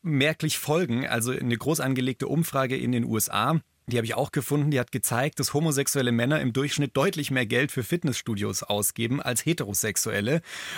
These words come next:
Und noch eine Studie von zweitausendvierzehn aus einer internationalen Fachzeitschrift für Essstörungen, die hat rausgefunden, dass zwei Drittel aller Männer,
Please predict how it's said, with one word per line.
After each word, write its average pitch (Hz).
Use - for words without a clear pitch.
Und 139
noch 147
eine 170
Studie 165
von 139
zweitausendvierzehn 139
aus 117
einer 123
internationalen 123
Fachzeitschrift -
für 120
Essstörungen, 143
die 139
hat 127
rausgefunden, 131
dass 127
zwei 139
Drittel 156
aller 131
Männer, 117